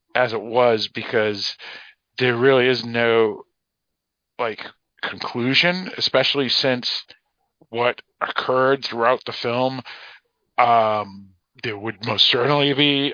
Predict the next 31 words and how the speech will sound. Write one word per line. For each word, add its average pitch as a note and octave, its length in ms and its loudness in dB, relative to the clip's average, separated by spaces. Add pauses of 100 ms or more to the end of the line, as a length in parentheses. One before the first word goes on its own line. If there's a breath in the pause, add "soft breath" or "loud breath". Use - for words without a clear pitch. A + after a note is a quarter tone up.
uh, B2+ 240 6
something C#3 520 -4 (180)
that C3 180 2
would C3+ 100 0
happen C3+ 500 0
that B2 340 2 (1200 loud breath)
I'm A#2 200 -4
assuming F3+ 840 0 (1000)
it B2 180 -6 (200)
should F3 380 2
happen, G#3 600 2 (500 loud breath)
but, C3+ 360 2
I C#3+ 120 4
mean, C#3+ 160 -2
it's C3 100 -2
hard D#3 180 2
to A#2 60 -10
talk C3 220 0
about C3+ 240 0
right B2 140 -2
now, C3 140 0
but B2+ 240 -4 (200)
I, C3 140 0
I'm B2+ 180 -6
assuming D3+ 440 -2
it A2 80 -4
should D3 200 0
happen, D#3 380 0
but B2 220 -2
here C3 340 0
it, B2 80 -6